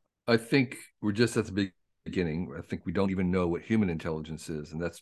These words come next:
part of the challenge right now in trying to discuss artificial intelligence is that,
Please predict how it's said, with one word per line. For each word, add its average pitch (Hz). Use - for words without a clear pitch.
part 95
of 82
the 76
challenge 107
right 82
now 78
in 87
trying 87
to 82
discuss 87
artificial 110
intelligence 78
is 87
that, 85